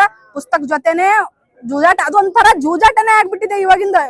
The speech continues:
ಇವಾಗಿಂದ ಹುಡುಗರಾಗ್ಲಿ ಹುಡುಗಿಯರಿಗಾಗ್ಲಿ ಜೂಜಾಟನೇ ಅದು. ಮತ್ತೆ ಈ ಕಡೆ ಲೈಫ್ ಸಕ್ಸಸ್ ಆಗಲ್ಲ, ಈ ಕಡೆ ಹಳ್ಳಕ್ಕೂ ಬೀಳಲ್ಲ, ಹಂಗಾಗೈತಿ ನಮ್ ಲೈಫ್. ಅದನ್ನ ಸರ್ಕಾರ ಹಳ್ಳಕ್ ಬೀಳೋ ತರ ಮಾಡ್ಬಾರ್ದು. ನಮ್ ಕಷ್ಟನ ಅರ್ಥ ಮಾಡ್ಕೋಬೇಕು. ಅರ್ಥ ಮಾಡ್ಕೊಂಡು ಆದಷ್ಟು ಬೇಗ ನೇಮಕಾತಿಯನ್ನು ಪ್ರಾರಂಭಿಸ್ಬೇಕು.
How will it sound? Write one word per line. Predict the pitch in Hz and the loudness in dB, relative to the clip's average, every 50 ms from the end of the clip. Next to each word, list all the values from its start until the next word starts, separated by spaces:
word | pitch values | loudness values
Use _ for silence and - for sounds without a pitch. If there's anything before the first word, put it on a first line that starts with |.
| 247 254 | -8 -6
ಇವಾಗಿಂದ | 302 320 349 339 370 381 359 | -2 0 0 0 0 -2 -4
ಹುಡುಗರಾಗ್ಲಿ | 349 302 320 302 285 359 370 359 349 311 349 359 | -4 -4 -6 -6 -4 0 0 0 0 0 -2 -4
ಹುಡುಗಿಯರಿಗಾಗ್ಲಿ | 359 339 294 294 320 339 349 330 330 320 302 320 320 | -4 -4 -4 0 0 0 0 2 -2 -2 -2 -4 -10
ಜೂಜಾಟನೇ | 285 247 339 320 494 440 - 554 453 440 | -10 -10 -6 0 0 0 0 0 -2 0
ಅದು. | 427 359 330 320 | 0 0 2 0
ಮತ್ತೆ | 381 392 - - 285 - _ _ _ _ _ - | -4 -4 -4 -6 -12 -12 _ _ _ _ _ -6
ಈ | 359 427 | -4 -4
ಕಡೆ | 494 523 494 466 440 | -2 0 2 2 4
ಲೈಫ್ | 427 415 403 - - 453 494 | 4 4 4 2 2 -6 -4
ಸಕ್ಸಸ್ | - - 381 - - 440 466 466 494 415 | 0 -2 -2 -2 -2 -8 -4 0 2 4
ಆಗಲ್ಲ, | 403 403 415 403 415 381 294 - - _ - - | 4 6 4 4 4 2 0 -2 -8 _ -8 -4
ಈ | 381 | 0
ಕಡೆ | 403 427 453 453 - | 2 2 2 4 2
ಹಳ್ಳಕ್ಕೂ | - 339 370 403 480 - 440 427 | 2 4 4 2 2 0 -2 -2
ಬೀಳಲ್ಲ, | 403 415 415 415 403 415 349 | 2 4 4 6 6 4 2
ಹಂಗಾಗೈತಿ | 302 277 302 339 392 415 370 349 349 381 302 370 349 | 0 0 -2 -4 0 2 0 0 0 -4 -6 -4 -4
ನಮ್ | 339 320 311 | -2 -2 0
ಲೈಫ್. | 311 302 349 - - 349 339 - _ _ _ - | 0 -2 -2 -2 -2 -2 -2 -4 _ _ _ -4
ಅದನ್ನ | 294 285 370 370 370 | -2 0 0 0 -2
ಸರ್ಕಾರ | 349 - - 302 302 - 349 359 381 | -2 -2 -2 -2 0 0 0 0 0
ಹಳ್ಳಕ್ | 320 262 277 311 349 359 359 302 | 0 0 -2 2 2 0 0 0
ಬೀಳೋ | 254 302 330 | -2 0 0
ತರ | 339 349 339 339 | 0 0 0 0
ಮಾಡ್ಬಾರ್ದು. | 320 302 294 285 285 277 320 320 320 277 320 339 330 | 0 0 0 -2 -2 -2 -4 -4 -4 -6 -10 -10 -10
ನಮ್ | 285 269 285 302 311 | -6 -6 -6 -6 -4
ಕಷ್ಟನ | - 247 233 - - 311 320 330 294 | -6 -8 -8 -6 -6 -4 0 0 0
ಅರ್ಥ | 254 233 - - 320 | 0 0 -2 -4 -2
ಮಾಡ್ಕೋಬೇಕು. | 330 311 311 - - 320 302 311 294 - 330 330 - _ _ _ _ - | 0 0 -2 0 0 0 0 0 -4 -4 -10 -12 -12 _ _ _ _ -2
ಅರ್ಥ | 277 302 - - 415 415 | -2 -2 0 0 0 0
ಮಾಡ್ಕೊಂಡು | 392 370 349 359 - 392 370 359 370 | 2 0 -2 2 2 2 4 6 6
ಆದಷ್ಟು | 370 370 320 294 294 285 370 - - 349 | 6 6 6 4 4 2 0 -4 0 2
ಬೇಗ | 359 349 359 359 | 2 2 2 2
ನೇಮಕಾತಿಯನ್ನು | 330 302 311 320 349 - 381 339 349 349 349 370 | 0 0 -2 -2 -2 0 -2 -2 -2 -4 -4 0
ಪ್ರಾರಂಭಿಸ್ಬೇಕು. | 359 330 277 302 320 339 311 339 330 - 285 330 - - 330 330 - | 0 2 2 2 0 -4 -6 -6 -8 -4 -4 -4 -4 -2 -6 -8 -8